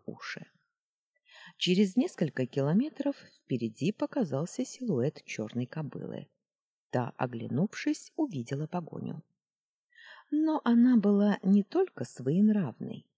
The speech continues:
но и умной, поэтому сразу догадалась, что нужно ее бывшему хозяину. Лошадь свернула с дороги и, проломившись сквозь кусты, остановилась у большого дерева.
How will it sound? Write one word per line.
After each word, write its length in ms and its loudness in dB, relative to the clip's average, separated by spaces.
но 420 2
и 140 0
умной, 680 0
поэтому 460 2
сразу 460 -2
догадалась, 760 -2
что 380 -4
нужно 480 2
ее 320 -2
бывшему 480 -4
хозяину. 760 -8
Лошадь 600 -2
свернула 680 -2
с 100 -14
дороги 640 -6
и, 120 0
проломившись 920 0
сквозь 380 -4
кусты, 540 -6
остановилась 880 2
у 60 -8
большого 480 -4
дерева. 500 -12